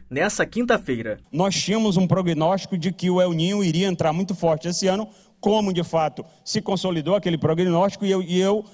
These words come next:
Speaker 2: é, é, já faço mais um alerta. Ano que vem, nós teremos uma outra,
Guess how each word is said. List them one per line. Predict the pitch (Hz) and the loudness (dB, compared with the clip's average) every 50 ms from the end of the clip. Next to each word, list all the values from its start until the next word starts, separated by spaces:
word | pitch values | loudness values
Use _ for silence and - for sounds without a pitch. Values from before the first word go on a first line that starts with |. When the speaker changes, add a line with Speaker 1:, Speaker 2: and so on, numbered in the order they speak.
| - _ _ _ _ - | -20 _ _ _ _ -2
Speaker 2:
é, | - 170 175 160 147 180 | 2 2 2 2 2 2
é, | 180 170 160 151 - - - - - | 2 2 2 0 -2 -4 -10 -16 -6
já | 113 139 196 196 | -2 0 0 0
faço | - - - 185 214 220 - - 220 | 0 0 0 2 2 2 0 -2 -2
mais | 190 170 196 220 196 | 0 0 0 0 0
um | 185 214 | 0 0
alerta. | 220 226 220 180 160 143 139 - - 113 - | 2 2 4 4 2 2 0 -2 -6 -4 0
Ano | 165 196 214 220 | 0 2 2 2
que | - 220 190 | 2 2 0
vem, | 143 143 151 151 165 185 214 214 - - - - _ - | 2 2 2 2 2 0 0 -2 -6 -12 -20 -14 _ 0
nós | 156 175 202 214 170 156 | 2 4 4 2 2 0
teremos | - 196 156 147 147 170 202 214 202 175 | 0 0 2 2 2 0 0 0 0 0
uma | 156 175 170 160 | 0 2 2 2
outra, | 165 185 196 185 180 185 160 | 2 2 2 0 0 -2 -2